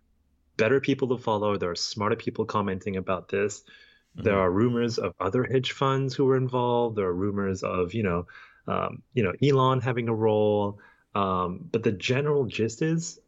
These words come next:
Speaker 1: um, there was a hedge fund called Melvin Capital who were shorting GameStop to do poorly, just like everybody, right? They're, who buys games in a store?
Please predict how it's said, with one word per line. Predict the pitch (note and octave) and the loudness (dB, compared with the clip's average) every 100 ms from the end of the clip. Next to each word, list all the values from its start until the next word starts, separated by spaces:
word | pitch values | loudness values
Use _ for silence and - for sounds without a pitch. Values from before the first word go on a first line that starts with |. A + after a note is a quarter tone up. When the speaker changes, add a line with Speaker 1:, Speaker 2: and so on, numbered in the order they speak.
| _ - | _ -10
Speaker 1:
um, | - G2 F#2+ | -2 -2 2
there | F#2+ | 2
was | F#2+ F2+ | 2 2
a | F#2+ | 2
hedge | B2+ C3 | 0 0
fund | - C3 A#2+ A#2 | 0 0 0 -4
called | - F#2+ | -4 -2
Melvin | F#2+ F2+ F2+ | -2 -2 -4
Capital | - C3 B2 A2 G#2 G2 - - - _ | -2 -2 0 0 0 -4 -10 -20 -20 _
who | - A2+ | -4 0
were | G2+ | 0
shorting | F#2+ - - B2 A#2+ A#2 A#2 - | 0 -2 0 2 2 -2 -6 -8
GameStop | G2 F#2+ F#2+ - F#2+ F2 - | -6 -4 -4 -6 -4 -4 -6
to | G2 | -4
do | G2+ | -2
poorly, | G2 D#3+ G#2+ - _ | 2 2 0 -4 _
just | - D#3+ | -6 -4
like | E3+ | -2
everybody, | A#2 E2+ E2 | -2 -2 -6
right? | G#2 B2 C3 | -4 -4 -2
They're, | C#3+ C#3+ D#3 E3+ F3 D#3+ - | -2 -2 -4 -6 -6 -8 -4
who | - | 0
buys | D#3+ C#3 A#2+ | 2 2 0
games | A2 G2+ F#2 | -2 -4 -4
in | G2 | -6
a | F2 | -6
store? | - F#2 E2 F2 | -4 -4 -4 -10